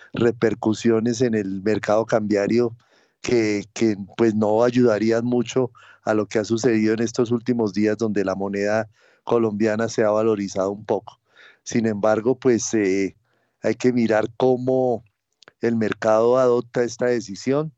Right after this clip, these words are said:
si va a afectar realmente el M S C I Colcap o es el global solamente y,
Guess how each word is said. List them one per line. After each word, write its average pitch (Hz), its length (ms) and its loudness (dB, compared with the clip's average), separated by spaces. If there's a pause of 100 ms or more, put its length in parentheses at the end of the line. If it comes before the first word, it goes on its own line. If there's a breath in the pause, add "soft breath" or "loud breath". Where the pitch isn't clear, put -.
(460)
si - 240 -4
va 113 100 2
a 107 40 0
afectar 120 500 -2
realmente 120 720 -2
el 117 100 0
M 117 400 -2
S 113 220 -4
C 113 300 0
I 110 80 0
Colcap 123 560 0 (600)
o 104 460 2
es 104 140 -8
el 117 120 -4
global 104 360 0
solamente 131 680 0
y, 110 220 -4